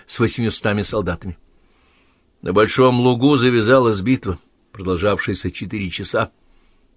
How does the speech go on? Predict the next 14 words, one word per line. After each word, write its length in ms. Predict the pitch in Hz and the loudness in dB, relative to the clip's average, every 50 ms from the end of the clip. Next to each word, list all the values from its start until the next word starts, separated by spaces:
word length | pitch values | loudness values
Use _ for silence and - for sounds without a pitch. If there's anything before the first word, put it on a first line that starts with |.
| _ - | _ -8
и 160 | - 101 98 | -4 -2 -2
кончившаяся 920 | 95 - - 139 156 180 190 185 151 - 170 147 139 - 156 143 - 143 | -2 -2 0 2 2 2 2 0 0 -2 -2 -2 -2 -2 -4 -2 -4 -4
совершенным 800 | 120 - 123 110 95 - - - 113 117 127 131 123 120 117 113 | -6 -6 -4 -4 -4 -2 0 2 4 4 4 4 2 0 0 -2
поражением 540 | 104 110 107 98 92 98 107 107 104 101 98 | -2 -2 -2 0 0 0 -2 -2 -2 -2 -4
испанцев 540 | 95 - - 107 101 101 95 - 104 - - - - - _ - | -4 -4 -4 -2 -2 -2 -2 -4 -6 -8 -10 -16 -20 -20 _ -8
и 140 | - 95 95 | -4 -2 0
смертью 680 | 90 - - 98 98 113 135 135 120 - - 123 107 - _ _ _ _ | 0 0 0 0 2 2 2 2 0 -2 -4 -6 -6 -6 _ _ _ _
самого 380 | - - - 92 92 92 98 92 | -10 -6 -4 -2 -2 -2 -2 -2
губернатора. 580 | 90 90 92 87 87 87 85 - - 104 - _ _ _ _ _ _ _ _ _ _ _ _ _ _ _ _ _ _ _ _ _ _ _ _ _ _ _ | -4 -4 -4 -2 -4 -4 -6 -8 -10 -16 -18 _ _ _ _ _ _ _ _ _ _ _ _ _ _ _ _ _ _ _ _ _ _ _ _ _ _ _
Город 320 | - - - 190 190 180 151 | -4 0 2 4 4 4 2
защищался 880 | 127 131 143 135 - - 139 131 - - - 147 151 143 131 - - | 2 2 2 2 2 0 -2 -2 0 0 2 2 2 2 2 0 -2
ещё 500 | 120 113 104 - - - 131 127 127 113 - _ _ _ _ _ _ - | -2 -2 -2 -2 0 2 4 4 4 2 -2 _ _ _ _ _ _ -8
несколько 560 | - 113 113 107 - - 101 87 - 113 120 | -2 0 0 0 0 -2 -4 -4 -2 -2 -2
времени. 560 | 110 92 120 165 180 170 165 156 151 143 135 | -2 0 0 0 0 0 0 0 0 0 0